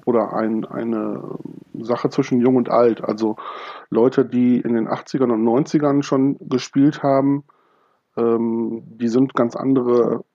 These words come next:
Spielsysteme auch gewohnt und haben Spielen anders kennengelernt als Leute, die erst zum Beispiel in den neunziger Jahren angefangen haben zu spielen, wo, äh, Downtime,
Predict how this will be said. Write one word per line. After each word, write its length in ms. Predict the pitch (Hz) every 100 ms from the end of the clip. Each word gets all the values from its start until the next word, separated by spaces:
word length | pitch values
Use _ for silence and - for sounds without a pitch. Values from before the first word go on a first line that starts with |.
| -
Spielsysteme 720 | - 139 131 131 - 143 131
auch 140 | 117 -
gewohnt 540 | 110 110 120 170 185
und 180 | 127 123
haben 400 | 120 117 117 -
Spielen 560 | - - 131 135 123
anders 320 | - 120 113 -
kennengelernt 640 | 123 143 143 151 147 143
als 180 | 113 -
Leute, 260 | 123 131
die 220 | 120 120 120
erst 360 | 113 120 -
zum 200 | - 113
Beispiel 280 | 113 113 113
in 80 | 110
den 80 | 107
neunziger 360 | 113 - 110
Jahren 280 | 101 120 123
angefangen 400 | 104 104 117 110
haben 120 | 110
zu 80 | -
spielen, 400 | - 123 139 156 - - - - - - -
wo, 520 | 110 117 120 120 123
äh, 280 | - 143 123
Downtime, 800 | 113 117 123 135 143 131 131